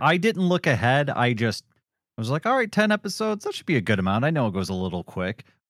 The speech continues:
Oh my gosh, it goes really quick. And each episode, it's, there's so much that,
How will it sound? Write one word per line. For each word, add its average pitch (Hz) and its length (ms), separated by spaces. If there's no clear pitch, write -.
Oh 175 180
my 131 220
gosh, 123 420
it 110 80
goes 101 220
really 110 640
quick. 95 420
And 131 180
each 170 300
episode, 143 560
it's, 110 200
there's 135 260
so - 480
much 147 360
that, 120 260